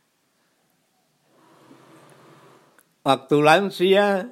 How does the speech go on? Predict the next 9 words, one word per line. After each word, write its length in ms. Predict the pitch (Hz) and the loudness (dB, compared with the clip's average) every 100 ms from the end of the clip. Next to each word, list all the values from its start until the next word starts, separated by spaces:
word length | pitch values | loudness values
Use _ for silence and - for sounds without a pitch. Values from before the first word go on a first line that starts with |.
| - | -6
lanjut 480 | 147 156 160 165 | -2 -2 -2 -6
usia, 720 | 160 170 151 156 160 165 160 _ _ _ _ _ _ _ _ _ _ _ _ | -4 -4 -4 -4 -2 -4 -6 _ _ _ _ _ _ _ _ _ _ _ _
keinginan 800 | 131 139 135 139 143 147 147 143 | -4 -2 -2 0 0 0 -2 -2
juga 560 | 139 120 127 123 120 - - | -2 0 0 0 -6 -16 -8
terbatas. 960 | 135 117 117 113 104 95 - - - - _ _ _ _ _ _ _ _ _ _ - - - - - - - _ _ _ _ - - - _ _ _ _ _ | -8 -4 -4 -2 -4 -6 -10 -20 -20 -20 _ _ _ _ _ _ _ _ _ _ -20 -20 -20 -20 -20 -20 -20 _ _ _ _ -20 -20 -20 _ _ _ _ _
Dengan 240 | 147 170 160 | -2 0 0
demikian, 640 | 170 185 208 139 127 135 | -2 -2 0 0 0 0
dengan 400 | 131 139 139 160 | -2 0 -2 -2
adanya 720 | 147 131 151 151 143 123 117 | -2 0 0 0 -2 -4 -8